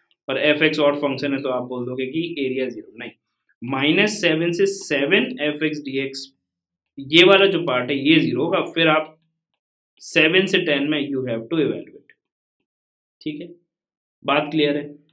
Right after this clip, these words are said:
So now we can say कि भाई minus ए से ए में ये जो पूरा area minus A से लेकर ए तक एफ एक्स ने जो X axis के साथ और x is equal to minus a और x is equal to a line के साथ में जो area bound किया, ये total area,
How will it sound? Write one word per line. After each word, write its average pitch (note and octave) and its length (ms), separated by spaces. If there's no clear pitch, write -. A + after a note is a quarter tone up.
So - 180
now C#3+ 260
we E3 180
can D#3 200
say - 200
कि D#3+ 100
भाई E3+ 280
minus D3+ 600
ए D#3 120
से D3+ 240
ए A#2+ 160
में G2 80
ये C3+ 160
जो D#3 160
पूरा C#3+ 300
area B2 420
minus C3+ 480
A C#3+ 120
से D3+ 140
लेकर D3 360
ए D3 140
तक C#3+ 280
एफ C3+ 240
एक्स D#3+ 240
ने C#3 160
जो D3+ 160
X D3 280
axis C3+ 380
के C3 140
साथ A#2 360
और E3 260
x D3 300
is D3 140
equal C#3+ 300
to D3+ 100
minus B2+ 440
a E3 180
और C3+ 180
x C#3 240
is C#3 80
equal C#3 260
to C3+ 160
a D#3 160
line C3 240
के C3+ 120
साथ C#3 320
में C#3+ 100
जो C#3 120
area C3 340
bound A#2+ 320
किया, C#3 120
ये C#3+ 200
total C3 340
area, A#2+ 420